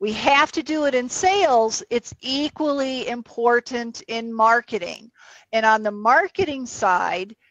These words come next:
your compass has three parts. The first one is quantifiable goals. You know, when you're looking at sales, um, it's very easy to say,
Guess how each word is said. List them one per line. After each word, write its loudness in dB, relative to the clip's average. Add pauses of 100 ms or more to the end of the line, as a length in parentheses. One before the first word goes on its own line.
your 4
compass 0
has 2
three -8
parts. -2 (360)
The 0
first 0 (100)
one 0 (100)
is -8
quantifiable 0
goals. 0 (240)
You -10
know, -2
when 0
you're 0
looking -4
at -6
sales, 2 (320)
um, -10 (120)
it's -4
very 4
easy -4
to -6
say, 2